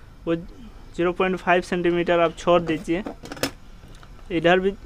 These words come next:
छोड़ के बनाइएगा और इधर भी छूट जाएगा तो वो center में आ जाएगा।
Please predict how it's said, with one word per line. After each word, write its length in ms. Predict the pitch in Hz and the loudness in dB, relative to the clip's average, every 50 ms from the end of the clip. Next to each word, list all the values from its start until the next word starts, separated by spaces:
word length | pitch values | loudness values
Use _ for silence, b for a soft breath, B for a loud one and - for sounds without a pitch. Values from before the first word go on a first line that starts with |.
| 220 | -14
छोड़ 240 | 175 - - 185 185 180 | -8 -2 0 2 2 2
के 180 | - - 180 | 0 0 0
बनाइएगा 560 | 170 175 170 170 170 175 180 170 175 175 165 | 2 2 2 2 4 4 4 6 6 8 8
और 140 | 165 165 170 | 8 6 4
इधर 240 | 165 165 170 170 180 | 4 4 4 4 4
भी 80 | 180 180 | 4 2
छूट 220 | - - 185 170 | 0 2 0 2
जाएगा 300 | 165 170 165 165 165 170 | 4 4 4 4 4 4
तो 140 | 170 - 165 | 2 2 4
वो 100 | 165 165 160 | 4 2 2
center 360 | - 170 160 165 160 180 175 | 2 0 -2 0 2 0 2
में 140 | 180 170 165 | 2 2 4
आ 160 | 156 156 156 | 4 4 6
जाएगा। 380 | 156 156 151 151 156 180 220 | 6 6 6 6 4 0 -4